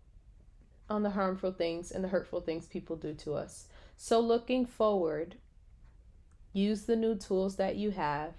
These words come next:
and go out there and get what you want. It doesn't mean you have to s-,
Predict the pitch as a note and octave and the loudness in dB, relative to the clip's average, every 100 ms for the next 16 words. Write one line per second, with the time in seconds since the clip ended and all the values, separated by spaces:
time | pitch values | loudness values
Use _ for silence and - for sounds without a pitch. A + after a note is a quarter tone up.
0 | - - - - - - - - - C4+ | -18 -20 -20 -20 -20 -20 -20 -20 -6 -2
1 | B3 A#3+ A#3+ A#3+ B3 A#3+ A3+ G#3+ G#3+ G#3 | 4 6 6 4 2 2 2 0 0 -4
2 | - G3 D3+ C#3+ - - - - - - | -2 -2 -2 -4 -10 -20 -20 -20 -20 -20
3 | - - - - - - - - - - | -20 -20 -20 -20 -20 -20 -20 -20 -20 -20
4 | - - - G3 F#3+ G3+ G3 A3+ A#3 A#3+ | -20 -20 -8 -4 4 4 4 4 6 6
5 | B3 A3+ A#3 A3+ - - | 6 4 0 -8 -8 -14